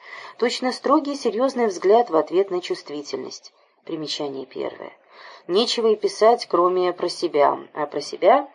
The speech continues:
почти нечего. Сердце, кажется, высохло, и я примирился с мыслью носить костяшку в левой стороне, и ничего. В деревне хорошо, тепло, ясно.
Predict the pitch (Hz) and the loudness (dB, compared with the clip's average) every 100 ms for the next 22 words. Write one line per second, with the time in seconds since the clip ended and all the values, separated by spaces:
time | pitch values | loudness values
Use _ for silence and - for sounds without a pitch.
0 | _ _ - - - 226 160 117 - - | _ _ -10 -10 -8 -6 -6 -8 -12 -14
1 | - _ _ _ _ _ _ - 294 302 | -20 _ _ _ _ _ _ -4 2 2
2 | - 254 262 240 - 208 226 - 147 - | 2 2 2 2 2 2 2 -4 -6 -6
3 | - - - - - 208 208 269 262 240 | -8 -10 -20 -20 -6 0 4 4 4 -2
4 | 220 233 247 - 214 - 214 233 214 208 | -2 -2 -2 2 2 2 -2 -2 2 4
5 | 196 - - - 214 - 302 - 170 160 | 4 -2 -10 0 0 2 -2 -2 -2 -2
6 | - 180 175 180 165 165 160 151 160 151 | 2 2 2 -2 0 2 0 0 0 2
7 | 156 226 277 - _ _ _ - 262 240 | 2 0 -2 -8 _ _ _ -10 -10 -8
8 | - 147 131 95 - _ _ _ - - | -8 -6 -4 -6 -8 _ _ _ -20 -20
9 | 165 214 339 349 320 262 214 202 233 262 | -4 6 8 8 6 6 6 6 0 -2
10 | - - 151 175 - 160 170 170 - 147 | -6 -6 -4 -2 -4 0 2 2 0 -10
11 | 143 | -12